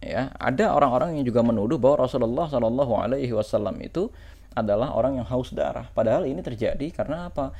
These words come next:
Orang-orang Yahudi terlebih dahulu mengkhianati mereka. Sebelumnya, ya, ketika mereka bisa menolong Rasulullah Shallallahu Alaihi Wasallam dan mereka bisa menjadi atau mengambil kesempatan menjadi juru damai.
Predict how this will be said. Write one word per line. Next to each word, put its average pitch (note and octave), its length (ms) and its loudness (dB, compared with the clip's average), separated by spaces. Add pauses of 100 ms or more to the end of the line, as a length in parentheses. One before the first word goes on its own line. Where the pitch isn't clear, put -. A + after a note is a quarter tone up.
(240)
Orang-orang D3+ 420 0
Yahudi C3 400 -2
terlebih C#3+ 480 -2
dahulu B2+ 400 0
mengkhianati A2+ 480 -2
mereka. - 400 -4 (460)
Sebelumnya, B2 640 0 (160)
ya, A#2 240 0
ketika B2 480 0
mereka B2 480 2
bisa A#2+ 320 4
menolong B2 420 2
Rasulullah B2 460 2
Shallallahu A#2+ 480 4
Alaihi A#2 400 2
Wasallam A#2+ 400 -4 (400)
dan A#2+ 160 2
mereka C3 240 2
bisa B2+ 240 0
menjadi G#2+ 560 0
atau A#2+ 160 2
mengambil A#2+ 480 0
kesempatan A#2+ 560 -2
menjadi A2+ 240 0
juru A2+ 240 0
damai. A2+ 480 0